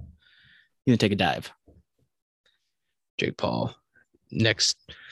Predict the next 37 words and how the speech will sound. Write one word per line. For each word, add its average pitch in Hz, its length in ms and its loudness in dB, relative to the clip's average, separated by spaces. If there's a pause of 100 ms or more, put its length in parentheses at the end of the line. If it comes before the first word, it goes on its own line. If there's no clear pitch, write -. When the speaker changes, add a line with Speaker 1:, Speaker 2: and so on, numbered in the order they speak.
(560)
Speaker 2:
next 113 480 2
Muhammad 101 320 0
Ali. - 300 -2 (200)
I - 100 -2
said - 200 0
it. - 140 -2 (680)
Speaker 1:
So 185 180 8
we, 175 120 12
we're, 185 240 6
we 185 100 8
don't 202 140 8
talk 151 180 6
about 123 200 4
Raw 120 160 6
on 110 80 4
the 101 60 0
podcast, - 580 -2
but 107 140 2
thoughts 135 460 4
on, 113 460 2
uh, 107 160 2
Logan 127 360 6
Paul. 101 200 0
He 117 140 0
was 113 120 2
on 107 160 2
Raw 104 240 2
and 101 140 -2
he 110 140 -2
just 104 180 -2
got 98 120 2
absolutely 98 380 -2
booed 107 220 2
out 95 100 2
of 98 60 -4
the 95 80 -6
building. 95 400 -4